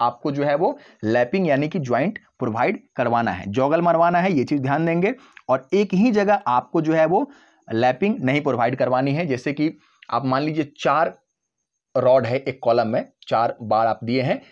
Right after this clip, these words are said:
तो जो आपका तिरछा, तिरछा वाला है ना, वहाँ पे दोनों को एक लेंथ का रखिएगा और जो आमने सामने वाला है दोनों तिरछा में, उसको दोस्तों दोनों कॉर्नर को एक साइड रखिएगा। क्योंकि एक ही जगह अगर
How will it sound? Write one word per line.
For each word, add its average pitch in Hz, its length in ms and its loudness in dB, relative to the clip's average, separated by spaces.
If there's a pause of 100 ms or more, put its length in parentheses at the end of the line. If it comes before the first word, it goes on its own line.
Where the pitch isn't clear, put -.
(220)
तो 180 120 4
जो 202 140 2
आपका 170 380 0
तिरछा, 202 420 -2
तिरछा 214 300 -2
वाला 226 160 4
है 247 100 2
ना, 95 240 -6 (180)
वहाँ 127 520 0
पे 196 300 0
दोनों 156 360 0 (260)
को 180 280 -2 (140)
एक 185 160 2
लेंथ 185 200 2
का 190 120 2
रखिएगा 196 360 2
और 123 240 0
जो 143 320 -4
आमने 131 260 0
सामने 170 300 0
वाला 170 200 4
है 170 100 2
दोनों 151 240 0
तिरछा 170 360 -4
में, 220 180 0 (300)
उसको 160 280 -2
दोस्तों 160 460 -4
दोनों 180 260 2
कॉर्नर 170 380 2
को 277 240 -2 (260)
एक 160 160 0
साइड 113 240 0
रखिएगा। 107 260 -4
क्योंकि 180 380 -4
एक 185 200 2
ही 262 120 2
जगह 214 240 2
अगर 190 380 0